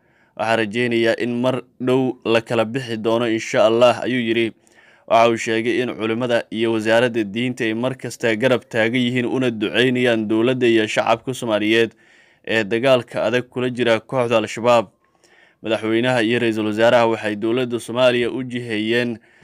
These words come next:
dariiqii xaqa ahaa, waxaana rajaynayaa in mar dhow la kala baxo oo dowladda go'aankeeda uu guuleysan doono,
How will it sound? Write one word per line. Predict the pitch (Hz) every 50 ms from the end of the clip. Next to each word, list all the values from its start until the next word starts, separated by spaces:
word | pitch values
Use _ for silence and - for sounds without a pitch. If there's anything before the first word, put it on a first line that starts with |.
| - _ _ -
dariiqii | 98 117 117 131 131 123 - - 120 117 117
xaqa | 110 - 127 139 131 - 120 104 92
ahaa, | 110 120 117 120 117
waxaana | 113 113 113 113 107
rajaynayaa | 113 110 101 107 123 127 120 120 117 113 110 98 -
in | 101 127 123 117 117
mar | 123 127 127 117
dhow | 120 123 123 117
la | 95 110 113
kala | - - 120 113 107
baxo | 101 98 107 - 123 120 -
oo | - 107 110
dowladda | 104 101 113 110 117 127 131 127 117 117 113 110
go'aankeeda | 98 113 - - 127 131 127 123 120 - 131 120 113 117
uu | - 107 135 123
guuleysan | 107 98 113 113 113 110 110 - - 151 143 127
doono, | 120 113 113 113 113 110 110